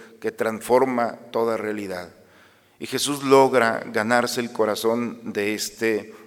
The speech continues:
guerrillero, de este fanático, de este apasionado, es un nacionalista. Y entonces, pues yo creo que aquí entramos muchos, aquellos que somos primarios, que tenemos una violencia interior, que tenemos un mal carácter. ¿Cuántas veces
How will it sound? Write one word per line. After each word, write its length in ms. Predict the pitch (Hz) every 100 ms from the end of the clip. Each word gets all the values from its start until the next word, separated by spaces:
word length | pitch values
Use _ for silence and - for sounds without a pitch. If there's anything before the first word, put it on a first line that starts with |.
| -
guerrillero, 680 | 104 107 107 92 120 127 113
de 180 | 107 107
este 240 | - 120
fanático, 800 | - 92 101 117 117 113 - 104
de 160 | 104 107
este 220 | - 117
apasionado, 840 | - 107 101 107 101 107 110 104 - - - -
es 180 | 110 131
un 160 | 123
nacionalista. 1000 | 120 117 104 110 101 98 104 - - 95 - - - - _ _ _
Y 80 | 120
entonces, 640 | 117 151 151 127 123 123
pues 180 | - 101
yo 160 | 117
creo 220 | - 117 117
que 240 | 117 117 120
aquí 280 | 110 120
entramos 540 | 123 117 123 127 120 110
muchos, 600 | 143 143 117 104 - - - - -
aquellos 520 | - - 120 117 117
que 140 | - 107
somos 400 | - 117 113 -
primarios, 1040 | 131 110 104 110 117 117 110 - - - -
que 120 | 110
tenemos 520 | 117 107 113 113 107
una 200 | 117 117
violencia 580 | 113 113 113 117 - 123
interior, 600 | 117 117 104 110 120 117
que 100 | 113
tenemos 460 | 110 113 117 113
un 160 | 123 120
mal 200 | 120 117
carácter. 540 | 113 113 117 - 117
¿Cuántas 420 | - 135 151 165 147
veces 380 | 143 147 135